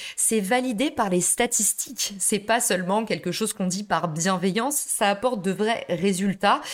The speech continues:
Si vous en, si vous entretenez en moyenne vingt actions par jour, vous aurez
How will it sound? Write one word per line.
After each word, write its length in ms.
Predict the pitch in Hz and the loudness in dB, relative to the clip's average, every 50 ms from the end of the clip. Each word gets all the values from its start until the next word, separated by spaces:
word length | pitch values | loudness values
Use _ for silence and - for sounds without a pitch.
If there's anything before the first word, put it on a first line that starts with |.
| - - - - - - - - - _ | -6 -6 -6 -6 -8 -10 -14 -16 -14 _
Si 240 | - - - 339 320 | -4 -2 0 0 0
vous 280 | 294 302 302 285 294 | 2 4 4 4 4
en, 180 | 269 254 254 - | 4 2 2 2
si 200 | - - - 302 | 0 -2 -2 -2
vous 160 | 262 277 262 277 | 0 0 2 0
entretenez 480 | 269 262 - 277 269 269 262 262 262 - | 0 0 2 0 0 2 2 0 2 4
en 120 | - 269 269 | 4 4 4
moyenne 460 | 269 277 277 240 240 247 240 220 196 | 4 4 4 4 2 2 2 0 -2
vingt 420 | - 170 160 175 254 285 285 277 - - | -4 -4 -4 0 0 0 0 -2 -4 -4
actions 460 | 214 214 - - - - 226 214 208 _ _ _ _ | -4 -2 0 0 0 0 -2 -4 -6 _ _ _ _
par 220 | - 160 - - 170 | -2 -2 -2 -2 -2
jour, 480 | 143 - 196 240 320 - - - _ _ _ _ _ _ - - - - - - _ - | -2 0 0 0 0 0 -2 -6 _ _ _ _ _ _ -20 -18 -18 -18 -20 -12 _ -2
vous 260 | 220 269 269 - 233 | 0 0 2 2 2
aurez 380 | 214 175 180 180 - - - | 2 2 2 0 0 -2 -6